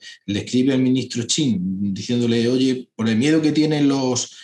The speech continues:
los occidentales a que la pandemia se, se pase al barrio occidental, eh, Japón e Inglaterra desde Hong Kong ofrecen médicos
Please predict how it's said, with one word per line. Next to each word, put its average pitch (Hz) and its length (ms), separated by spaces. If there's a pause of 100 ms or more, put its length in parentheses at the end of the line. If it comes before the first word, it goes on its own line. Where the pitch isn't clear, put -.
(160)
los 120 160
occidentales 127 540
a 135 60
que 120 40
la 113 120
pandemia 127 340
se, 117 300
se 113 160
pase 123 240
al 120 120
barrio 117 220
occidental, 127 580 (440)
eh, 120 160
Japón 131 580
e 143 160
Inglaterra 175 560
desde 156 180
Hong 180 200
Kong 175 200
ofrecen 151 420
médicos 151 640